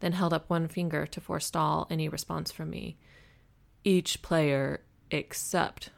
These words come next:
for me." He nodded to Francine. "With Priya's help,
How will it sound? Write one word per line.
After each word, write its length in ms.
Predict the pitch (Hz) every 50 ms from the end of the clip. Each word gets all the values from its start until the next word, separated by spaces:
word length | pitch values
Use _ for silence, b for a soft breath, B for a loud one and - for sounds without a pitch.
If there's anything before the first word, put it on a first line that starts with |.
| - - -
for 240 | - - 165 156
me." 400 | 147 143 - - - - - - - - - b b b b b b b b
He 160 | - 196 185
nodded 280 | 175 160 151 147 151 151
to 80 | - 160
Francine. 600 | - - 160 151 151 - 165 160 156 151 - 156 - - b b b b b b b b b b b b b b - -
"With 340 | 190 190 185 170 156 - -
Priya's 340 | - 185 175 151 139 139 -
help, 280 | 156 143 143 147 -